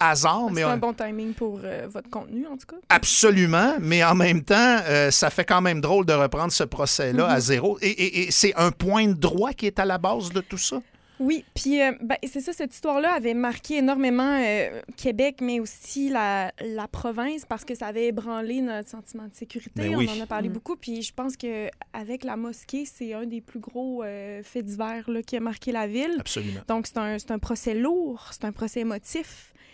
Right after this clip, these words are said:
Speaker 2: Euh, c'est, c'est, c'est dur d'envisager de reprendre du début, six ans après les faits. Mais c'est ça qui va arriver parce que la Cour d'appel a décidé que dans les droits, c'était pas tout à fait correct. Puis, tu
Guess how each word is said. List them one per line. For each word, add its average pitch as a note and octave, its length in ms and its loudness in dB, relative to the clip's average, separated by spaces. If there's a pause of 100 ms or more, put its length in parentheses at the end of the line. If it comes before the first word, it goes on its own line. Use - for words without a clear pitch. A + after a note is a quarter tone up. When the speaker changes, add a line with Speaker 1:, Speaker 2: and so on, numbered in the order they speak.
(360)
Speaker 2:
Euh, F#3 340 2 (340)
c'est, - 360 -6
c'est, - 280 -8
c'est A3 300 -4
dur C4+ 580 0
d'envisager A3+ 880 0
de A#3 120 2
reprendre A#3 920 -2 (540)
du A3 200 0
début, A3 360 -2 (280)
six A3 460 -2
ans A#3 180 2
après F#3+ 320 -6
les G3 160 -6
faits. - 220 -12 (640)
Mais G#3+ 340 2
c'est A3 140 -4
ça - 120 -4
qui A3+ 120 -8
va A3+ 100 -2
arriver A3 280 -2 (100)
parce B3 240 -2
que A3 220 -2
la G#3 140 2
Cour G#3+ 180 -4
d'appel A#3 300 2
a B3 60 2
décidé G#3 440 -2
que G#3 520 0
dans A3+ 300 0
les A#3 180 2
droits, A#3+ 340 2
c'était A#3+ 200 -2
pas B3 100 2
tout - 180 -10
à G#3+ 80 0
fait C#4 200 -2
correct. C4+ 340 0
Puis, C4 120 -2
tu - 60 -20